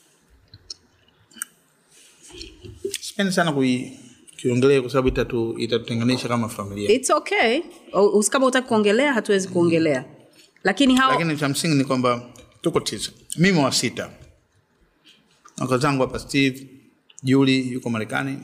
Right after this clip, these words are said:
Speaker 1: Steve yuko hapa hapa downtown.
Speaker 2: Mm.
Speaker 1: Wa pili Steve, nani, wa kwanza Steve, wa pili Julie, wa tatu Daseda, wa nne Viola naye yuko U K. Wa tano Eddie yuko Mikumi.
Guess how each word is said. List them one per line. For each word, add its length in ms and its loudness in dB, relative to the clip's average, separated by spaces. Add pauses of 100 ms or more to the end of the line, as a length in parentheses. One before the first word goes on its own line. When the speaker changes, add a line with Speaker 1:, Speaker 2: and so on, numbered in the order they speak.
(200)
Speaker 1:
Steve 260 0
yuko 140 0
hapa 180 -2
hapa 100 -10
downtown. 400 -10 (300)
Speaker 2:
Mm. 500 0 (180)
Speaker 1:
Wa 80 -12
pili 260 0
Steve, 480 -2 (640)
nani, 240 0
wa 100 -2
kwanza 260 0
Steve, 260 0
wa 80 2
pili 180 -4
Julie, 400 0 (180)
wa 60 -4
tatu 240 -4
Daseda, 540 -2 (520)
wa 100 -2
nne 140 0
Viola 360 0
naye 180 -2
yuko 160 -6
U 140 -4
K. 220 -2 (2500)
Wa 120 -2
tano 280 -2
Eddie 260 2
yuko 180 0
Mikumi. 440 -4